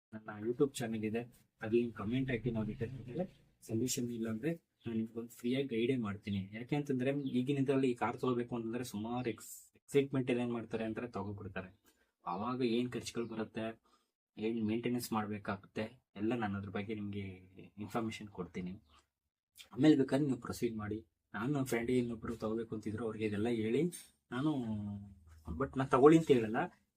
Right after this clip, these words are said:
ಈ ತರ ಎಲ್ಲ ಚೆಕ್ ಮಾಡಿ ಅಂತ ನಾನು ಹೇಳ್ತೀನಿ. ಯಾಕೆಂದ್ರೆ ತಗೊಳ್ಳೋ ವಿಡಿಯೋದು ನಿಮ್ಗೆ ಇಷ್ಟ ಇರುತ್ತೆ, so ನಿಮ್ಮ ದುಡ್ಡು, ಅದರಿಂದ ನೀವು ತಗೋಬೋದಾ ಇಲ್ಲ ಅಂತ ನಾನು ಹೇಳ್ತೀನಿ. ಯಾ-, ಆಮೇಲೆ ಏನ್ ತಗೊಂಡ್ಮೇಲೆ ಏನ್ ಖರ್ಚಾಗ ಬರುತ್ತೆ, ಆ, ತಗೊಳ್ಳೋ ಮುಂಚೆ ಏನ್, ಏ, ನಾವೆಲ್ಲ ಚೆಕ್ ಮಾಡ್ಬೇಕು ಅಂತೆಲ್ಲ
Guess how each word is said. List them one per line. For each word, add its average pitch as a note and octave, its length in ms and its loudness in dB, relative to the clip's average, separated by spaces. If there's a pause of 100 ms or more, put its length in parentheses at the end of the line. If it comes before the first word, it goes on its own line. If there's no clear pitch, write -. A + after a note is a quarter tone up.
(120)
ಈ C3+ 60 0
ತರ C#3 160 4
ಎಲ್ಲ C3+ 140 4
ಚೆಕ್ - 340 -4
ಮಾಡಿ C#3 200 2
ಅಂತ B2+ 160 0
ನಾನು C3 200 2
ಹೇಳ್ತೀನಿ. G#2+ 320 -4
ಯಾಕೆಂದ್ರೆ C#3 240 -2
ತಗೊಳ್ಳೋ C3 340 6
ವಿಡಿಯೋದು C3+ 320 2
ನಿಮ್ಗೆ C3+ 240 -8
ಇಷ್ಟ - 200 -10
ಇರುತ್ತೆ, B2 520 -14 (420)
so B2+ 160 4
ನಿಮ್ಮ C3 420 2
ದುಡ್ಡು, A2 400 -2 (340)
ಅದರಿಂದ D3 400 2
ನೀವು C#3 340 2
ತಗೋಬೋದಾ C3+ 540 4
ಇಲ್ಲ B2 280 4
ಅಂತ B2 180 -4
ನಾನು A2+ 280 -2
ಹೇಳ್ತೀನಿ. G#2+ 380 -4
ಯಾ-, A2 300 0
ಆಮೇಲೆ C#3+ 240 4
ಏನ್ D3+ 140 2
ತಗೊಂಡ್ಮೇಲೆ C#3 460 2
ಏನ್ B2+ 120 -2
ಖರ್ಚಾಗ A2 340 -4
ಬರುತ್ತೆ, G#2+ 540 -6 (380)
ಆ, A2+ 120 -6
ತಗೊಳ್ಳೋ B2 280 4
ಮುಂಚೆ B2+ 300 2
ಏನ್, A#2+ 280 2
ಏ, G#2+ 480 -2
ನಾವೆಲ್ಲ G#2+ 360 -4 (220)
ಚೆಕ್ - 240 -10
ಮಾಡ್ಬೇಕು G#2+ 300 -4
ಅಂತೆಲ್ಲ - 460 -8